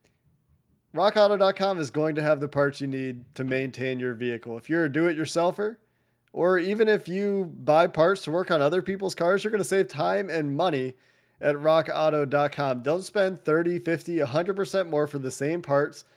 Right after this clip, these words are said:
at the dealership, at a chain store. Get the fuel pump for your Honda Odyssey for two hundred and sixteen dollars from Rock Auto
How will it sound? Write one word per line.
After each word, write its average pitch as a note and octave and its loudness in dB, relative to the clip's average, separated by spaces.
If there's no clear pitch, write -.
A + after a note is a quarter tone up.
at B2+ -8
the C3 -6
dealership, D3 0
at C3 0
a A#2+ -6
chain C#3+ -4
store. B2+ -4
Get D#3 0
the E3+ 0
fuel F#3+ 4
pump F#3 0
for F3+ 0
your D#3+ 2
Honda F3 2
Odyssey F3 2
for D3 -2
two F3+ -2
hundred F3+ 0
and C#3 -4
sixteen F3 -2
dollars D3 2
from C#3+ -6
Rock D#3 4
Auto C#3 2